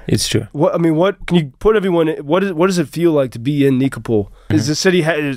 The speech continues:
Speaker 2: there's gotta be damage everywhere, right?
Speaker 1: You know, the tragedy, tra-, tragedy of Nikopol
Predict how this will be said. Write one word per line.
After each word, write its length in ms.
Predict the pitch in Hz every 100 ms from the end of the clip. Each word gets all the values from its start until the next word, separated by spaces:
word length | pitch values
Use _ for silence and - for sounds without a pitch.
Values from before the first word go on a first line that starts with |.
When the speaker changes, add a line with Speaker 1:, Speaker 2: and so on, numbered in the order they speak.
| 131
Speaker 2:
there's 140 | 131
gotta 140 | 165 147
be 100 | 135 143
damage 300 | 170 151 123
everywhere, 380 | 156 135 107 104
right? 240 | 110 139 - - - - - - -
Speaker 1:
You 80 | 120
know, 260 | 175 220 -
the 200 | 107 143
tragedy, 880 | - 165 208 196 165 117 113 - -
tra-, 320 | - 160 170 143
tragedy 640 | 165 175 165 135 117 113
of 380 | - 117 110 -
Nikopol 760 | 107 143 180 196 - 110 175